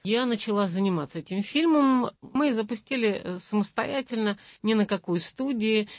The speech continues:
Они нашли небольших спонсоров, те, кто им помогал, это были люди из Германии. Помощь была только одна. Я просила плёнку купить и минимально оплатить камеру с оператором. Мы сняли огромный красивый материал. Мы проехали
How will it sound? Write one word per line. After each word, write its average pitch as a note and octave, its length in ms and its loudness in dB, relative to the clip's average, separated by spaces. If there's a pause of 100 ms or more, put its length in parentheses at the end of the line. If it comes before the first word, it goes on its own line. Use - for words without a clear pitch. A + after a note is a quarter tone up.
Они E3+ 200 -2
нашли D#3+ 540 -6
небольших E3 560 -2
спонсоров, C4 400 -2
те, F#3 120 -2
кто E3+ 100 -4
им E3+ 100 -2
помогал, E3+ 480 0
это D#3+ 180 -6
были D#3 220 -6 (240)
люди F3+ 360 0
из E3+ 100 2
Германии. A3+ 720 0 (300)
Помощь C4+ 240 4
была A3 180 2
только A3 280 2
одна. F#3+ 340 4
Я D3 80 -2
просила E3+ 340 -8
плёнку C4+ 400 -2
купить G#3+ 420 -8
и A3 240 -2
минимально G#3 500 6
оплатить F3+ 500 -4
камеру D3+ 380 0
с - 120 -16
оператором. D3 480 -4 (420)
Мы D#3+ 120 -6
сняли F3 360 -4 (340)
огромный E3+ 540 2
красивый D#3+ 460 -6
материал. D3 420 -6
Мы D3 120 -10
проехали D3+ 600 -8